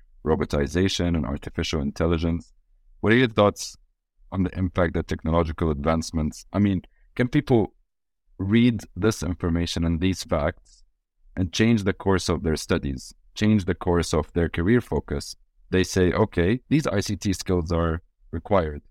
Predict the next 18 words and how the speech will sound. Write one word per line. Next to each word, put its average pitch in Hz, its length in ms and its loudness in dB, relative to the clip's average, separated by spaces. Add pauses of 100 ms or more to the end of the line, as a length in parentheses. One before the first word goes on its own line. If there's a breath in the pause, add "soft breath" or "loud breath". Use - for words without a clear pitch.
(420)
And 98 120 0
they 107 80 4
use 120 640 2
already 123 400 0
existing 101 460 -4
tools 92 300 0
such 87 180 -6
as 82 100 -2
A 78 220 0
I, 78 60 -4
for - 140 -6
instance. - 520 -6 (920)
They 113 120 4
use 127 240 4
it 123 80 2
in 104 160 4
their 104 180 4
favor 78 600 -2